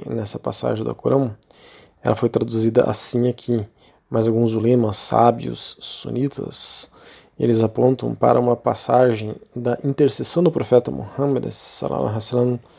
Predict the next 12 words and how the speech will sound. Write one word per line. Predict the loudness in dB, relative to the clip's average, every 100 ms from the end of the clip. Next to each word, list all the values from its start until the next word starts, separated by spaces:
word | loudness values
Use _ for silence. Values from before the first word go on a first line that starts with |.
| -20 -20 -20 -20 _
pelos | 2 4
muçulmanos | 2 -2 2 4 4 2
e |
muçulmanas, | -2 -4 -4 0 0 0 -4 -6 -8 _ _ _ _
é, | 2 2 2
no | 0 0
dia | 2 0
do | 2
juízo, | 0 0 2 2 0 -4
com | 0 2
essa | 4 2 2 2
passagem, | 2 -2 0 0 2 4 4 2 -4